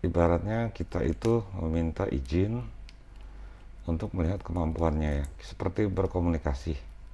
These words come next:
Mungkin suatu saat untuk melakukan pengujian seperti ini, kita tidak perlu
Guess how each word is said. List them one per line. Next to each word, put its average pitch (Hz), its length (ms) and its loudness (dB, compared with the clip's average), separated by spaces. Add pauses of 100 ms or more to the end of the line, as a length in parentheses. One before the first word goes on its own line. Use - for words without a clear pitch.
(3500)
Mungkin 110 200 4
suatu 107 280 4
saat 82 480 2 (1120)
untuk 95 240 0
melakukan 90 400 4
pengujian 90 440 6
seperti 92 440 2
ini, 90 280 4 (280)
kita - 280 4
tidak 85 320 2
perlu 95 320 2